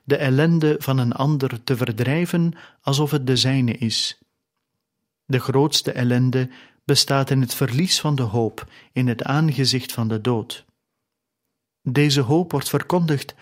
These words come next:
door het christelijk getuigenis, dat om doeltreffend te zijn, in geloof moet worden geleefd en iedereen moet omvatten,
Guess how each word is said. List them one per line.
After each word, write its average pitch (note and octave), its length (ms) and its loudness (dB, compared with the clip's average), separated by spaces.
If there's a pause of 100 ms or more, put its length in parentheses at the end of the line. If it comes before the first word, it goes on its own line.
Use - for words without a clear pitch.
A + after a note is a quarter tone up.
(340)
door D3+ 240 4
het C#3+ 200 0
christelijk B2+ 500 -2
getuigenis, B2 800 -2 (260)
dat C3+ 360 0 (420)
om F#3 200 4
doeltreffend D#3+ 600 2
te B2 120 0
zijn, A#2+ 400 0 (280)
in F#3 220 2
geloof D3+ 460 0
moet D3+ 140 0
worden C3+ 400 0
geleefd A#2+ 680 -4 (360)
en C3 320 0
iedereen D3 500 2
moet D3 260 2
omvatten, A#2 600 -2